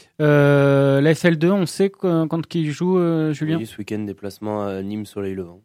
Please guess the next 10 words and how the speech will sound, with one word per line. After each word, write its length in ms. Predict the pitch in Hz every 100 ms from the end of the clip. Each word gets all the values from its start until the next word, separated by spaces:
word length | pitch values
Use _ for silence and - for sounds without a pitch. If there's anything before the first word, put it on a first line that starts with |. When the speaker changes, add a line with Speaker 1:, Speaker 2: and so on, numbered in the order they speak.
| _ _ _ _ - _
Speaker 2:
qui 200 | _ 87
a 40 |
fait, 300 | 85 90 92
euh, 200 | 90 87
zéro 280 | 87 101 104
zéro 260 | 98 101 104
ce 100 | -
week-end 260 | 95 98
contre 360 | 98 95 85 92
Vendargue, 520 | 85 92 87 90 95